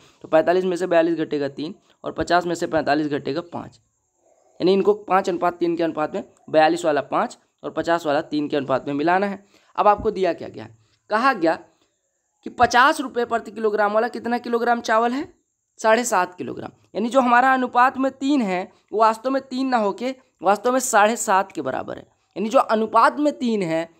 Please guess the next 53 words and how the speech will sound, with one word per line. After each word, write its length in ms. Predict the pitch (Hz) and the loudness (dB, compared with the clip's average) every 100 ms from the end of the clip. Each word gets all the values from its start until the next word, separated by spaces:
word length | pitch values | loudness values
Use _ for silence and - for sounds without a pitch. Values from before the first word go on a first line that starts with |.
| - | -6
वो 60 | 190 | 2
वास्तव 320 | 220 220 254 | 2 2 -4
में 80 | 262 | -2
साढ़े 260 | 233 214 | 0 0
सात 320 | 220 226 254 | 0 -4 -4
किलोग्राम 380 | 262 233 214 208 | -4 -2 2 0
के 100 | 202 | 0
बराबर 360 | 190 185 170 165 | 2 2 2 0
है। 60 | |
यानी 480 | 175 - _ 175 - - | -4 -8 _ -12 -12 -4
एक 300 | 196 240 262 | 0 2 0
रेशियो 440 | 220 196 190 190 185 | 0 2 2 0 -2
कितना 300 | 185 - 180 | -2 -4 -2
हो 120 | 175 | 0
जाएगा? 320 | 165 165 208 - _ _ _ _ | 0 0 -2 -6 _ _ _ _
एक 200 | 175 185 | -2 -2
रुपये 260 | 165 160 180 | -2 0 0
नहीं, 140 | 190 202 | 0 -4
एक 200 | - - | -6 -4
रेशियो 320 | 139 135 147 | -4 -2 -4
लिख 160 | 135 135 | -4 -6
दे 100 | 131 | -8
रहा 100 | 226 | -8
हूँ। 60 | - _ _ | -12 _ _
एक 180 | 175 214 | 2 2
रेशियो 280 | 233 233 240 | 2 0 -4
कितना 200 | 233 240 | -2 2
हो 100 | 240 | 2
जाएगा? 240 | 233 240 285 _ _ - | 2 -2 -6 _ _ -8
अगर 140 | 226 | -8
तीन 300 | - 269 285 | -2 -2 0
रेशियो 220 | 262 254 | 0 -2
साढ़े 260 | 247 214 220 | 2 4 4
सात 240 | 214 208 | 0 0
के 60 | 214 | -2
बराबर 300 | 190 190 202 | 2 2 2
है 60 | |
तो 80 | 220 | -2
एक 220 | 165 208 208 | 2 2 2
रेशियो 420 | 185 196 240 - _ _ - | -4 -4 -8 -8 _ _ -18
ढाई 300 | 156 185 175 | -4 -2 -2
के 120 | 151 | 0
बराबर 260 | 135 135 | 2 2
है, 60 | 151 | 0
यानी 140 | 165 | 0
टू 100 | 190 | -2
पॉइंट 260 | 190 180 175 | 0 0 0
फ़ाइव 280 | 170 185 185 | 2 2 0
के 60 | 165 | -2
बराबर 340 | 143 135 131 | 0 0 -2
होगा। 280 | 135 135 135 _ _ | -4 -8 -10 _ _
और 100 | 165 | -4
अगर 200 | 170 190 | 0 -2